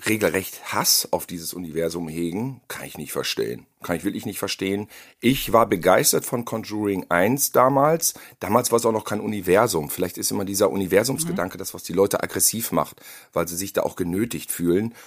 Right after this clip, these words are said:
Speaker 1: oder, ähm, sich industriellen Konzepten ausgeliefert sehen. Ich war in der Pressevorführung von Conjuring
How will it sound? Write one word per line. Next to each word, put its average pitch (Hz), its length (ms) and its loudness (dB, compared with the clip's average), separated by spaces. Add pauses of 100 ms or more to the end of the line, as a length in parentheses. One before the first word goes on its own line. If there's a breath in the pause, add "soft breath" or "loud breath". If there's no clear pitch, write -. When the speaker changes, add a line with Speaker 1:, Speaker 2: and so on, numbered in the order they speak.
(180 loud breath)
Speaker 1:
oder, 90 640 4
ähm, 92 360 0
sich 92 340 -6
industriellen 110 880 4
Konzepten - 560 0
ausgeliefert 71 640 -6
sehen. 87 340 -2 (1700 loud breath)
Ich - 300 -6
war 123 100 6
in 175 60 4
der 147 80 4
Pressevorführung 143 720 0
von 135 180 0
Conjuring 139 840 2